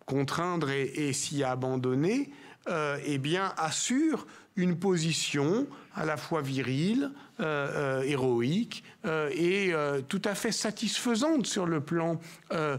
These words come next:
euh, personnel, parce qu'elle déresponsabili-, déresponsabilise. La défiance, euh,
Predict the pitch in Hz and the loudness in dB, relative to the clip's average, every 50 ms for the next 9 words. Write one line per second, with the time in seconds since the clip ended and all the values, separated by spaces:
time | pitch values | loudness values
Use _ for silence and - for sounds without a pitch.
0 | 139 - - - - 202 - 143 139 170 156 151 - 170 165 156 165 185 240 285 | -4 -8 -14 -10 -4 -2 -2 -2 0 -2 -2 -2 0 0 0 2 2 2 2 0
1 | 285 269 - 180 156 - - 196 180 170 165 147 135 170 185 190 190 180 - - | 0 0 -2 -4 -4 -2 -2 0 0 2 2 2 2 2 2 2 0 -2 -2 -2
2 | 190 170 156 - 170 151 143 139 135 131 127 - - - 165 139 143 160 160 190 | -2 -2 -2 0 -2 -2 -2 -2 -2 -2 -2 -4 -6 -6 -4 -2 0 0 2 0
3 | 185 - - 175 147 135 143 139 123 120 123 123 117 117 117 113 - - - - | -2 -2 -2 -2 -2 -2 -2 -2 -4 -4 -4 -4 -4 -6 -6 -8 -10 -12 -14 -16
4 | - _ _ - - - - - - 185 220 190 233 190 - - 202 196 226 311 | -16 _ _ -20 -20 -18 -10 -4 -2 0 0 2 0 0 0 0 0 0 2 0
5 | 359 339 - - - - - - - - _ _ - - - - - - - - | 0 -2 -4 -6 -8 -12 -16 -20 -20 -20 _ _ -20 -20 -20 -20 -20 -10 -4 -2
6 | 190 165 160 151 135 | 0 0 2 0 0